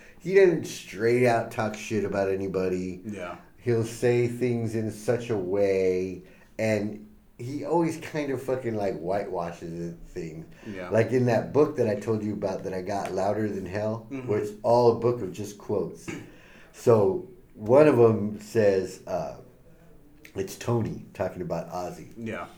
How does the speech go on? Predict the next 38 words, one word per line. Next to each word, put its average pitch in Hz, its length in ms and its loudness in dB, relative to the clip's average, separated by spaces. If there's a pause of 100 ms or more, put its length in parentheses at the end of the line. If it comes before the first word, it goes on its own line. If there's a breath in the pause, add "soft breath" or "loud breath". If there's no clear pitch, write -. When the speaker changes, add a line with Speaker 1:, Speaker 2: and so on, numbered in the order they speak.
(100)
Speaker 1:
Talking 151 200 -6
about, 151 220 2
"Oh, 175 220 4
yeah, 135 240 4
well, 113 280 0
you 170 80 -6
know, 113 140 -2
we 143 100 -2
went 147 160 -6
to - 80 -16
school 104 520 -6
together, 92 460 -6
and 95 300 -6 (340 loud breath)
he 139 100 -6
was 139 280 0
younger, 113 560 2
and, 113 260 -2
you 135 80 -6
know, 139 280 0
it 180 80 0
was 175 140 -8
traditional 139 760 -2
back 87 340 -4
then 87 300 -8
for 92 220 -8
the 87 200 -6
older 92 320 -4
kids 90 380 -8
to - 100 -18
kind 95 240 -8
of 80 120 -8
mess 85 300 -8
with 82 100 -16
the 90 80 -12
younger 82 320 -10
Speaker 2:
Yeah. 104 240 -6
Speaker 1:
kids. 80 160 -14
And, 78 160 -10